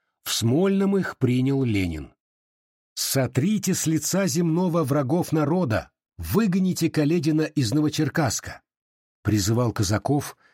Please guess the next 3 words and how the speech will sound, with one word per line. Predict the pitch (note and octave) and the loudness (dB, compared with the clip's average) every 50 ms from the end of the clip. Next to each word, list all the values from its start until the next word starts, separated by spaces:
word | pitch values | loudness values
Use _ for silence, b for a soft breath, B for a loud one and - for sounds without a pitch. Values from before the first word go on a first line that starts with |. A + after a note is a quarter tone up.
| b b b _ | b b b _
Всероссийский | - - - B2 G#2+ G#2+ F#2 - - C#3 D3 C3 - - - C#3 | -8 -4 -2 0 0 0 0 0 -2 -2 -2 -2 -4 -2 -2 -2
съезд | C3 - - - F2+ G#2 G2+ - - | -2 -2 -2 -2 0 0 0 -2 -4
Советов. | - - - A2 G#2 G2 E2 C#2 - - - - - - | -6 -4 -2 -2 0 0 -2 -4 -8 -12 -16 -18 -20 -20